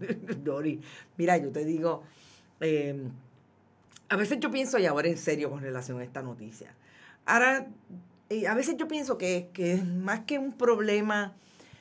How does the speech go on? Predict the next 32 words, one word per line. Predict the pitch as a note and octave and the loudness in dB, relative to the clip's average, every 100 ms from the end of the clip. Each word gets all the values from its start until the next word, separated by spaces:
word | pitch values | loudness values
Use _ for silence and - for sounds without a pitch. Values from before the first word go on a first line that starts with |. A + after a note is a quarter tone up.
| - | -14
de | F3 F#3 | 0 4
incapacidad, | E3+ F3 F3 F3+ F3 E3+ - F3 E3+ G3 G3 - | 4 2 0 0 2 0 -2 -2 2 4 4 0
es | D#3 | -6
un | E3+ F3+ | -4 -4
pro-, | G3 G3+ G3 F#3 | -4 -2 -4 -4
un | F#3 | -4
problema | F#3 G3+ F#3 A3 G3 | 0 2 2 2 0
de | F3 | 0
desconocimiento | D3+ E3+ - - F3+ F3 - F3 E3+ G#3+ A3 - C#3 | -2 -4 -4 -2 0 0 -2 0 2 2 2 0 -4
de | C3+ | -4
cómo | C#3 D3+ E3 E3 - - | -2 0 0 -2 -6 -16
se | - - D3 | -6 -2 2
debe | F#3+ F#3 - | 4 2 0
correr | C3+ C3 C3+ | -6 -6 -6
un | C#3+ | -6
país. | C#3 C3 A2 A2 - - - _ - - - _ | -6 -8 -8 -10 -14 -18 -20 _ -20 -20 -20 _
Em, | - D#3+ D#3 D3+ - - _ _ _ _ _ _ - | -2 -2 -2 -6 -12 -20 _ _ _ _ _ _ 0
yo | F#3+ B3 | 4 8
creo | C#4 D4 | 10 10
que | C4+ | 8
lo | A#3+ A3 G#3 F#3+ | 6 4 2 0
planteé | A3 G3 F#3 A3 A#3+ | 4 4 2 4 6
hace | A#3+ A#3+ | 6 4
unos | A3+ A3 | 2 2
días | A#3 A3+ F3 E3+ E3+ | 2 4 4 4 0
y | |
lo | D3 | 0
voy | C3+ | 0
a | D3 | 2
volver | D#3 D#3 D3+ | 2 2 2
a | D#3 | 0
plantear. | D#3 C3+ B2+ B2+ A#2 | -2 -4 -6 -8 -8